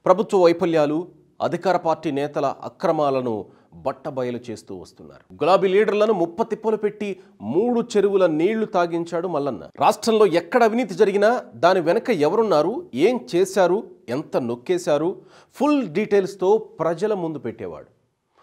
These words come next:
ప్రభుత్వ తప్పులను ఎత్తి చూపుతూ టీఆర్ఎస్ నేతలకు కంట్లో నలుసులా చుక్కలు చూపించాడు. అంతేకాదు, నల్గొండ, వరంగల్,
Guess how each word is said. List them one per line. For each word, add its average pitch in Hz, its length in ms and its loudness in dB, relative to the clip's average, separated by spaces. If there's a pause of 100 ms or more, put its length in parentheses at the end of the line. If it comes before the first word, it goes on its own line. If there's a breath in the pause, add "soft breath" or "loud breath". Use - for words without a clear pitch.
(160 soft breath)
ప్రభుత్వ 220 340 2
తప్పులను 208 440 4
ఎత్తి 185 260 2 (100)
చూపుతూ 135 440 -6 (340 loud breath)
టీఆర్ఎస్ 175 540 2
నేతలకు 131 720 -6 (360 soft breath)
కంట్లో 220 520 0
నలుసులా 160 640 -2 (160)
చుక్కలు 160 380 -8 (100)
చూపించాడు. 98 460 -12 (300)
అంతేకాదు, 110 540 -12 (420 soft breath)
నల్గొండ, 202 480 2
వరంగల్, 190 580 2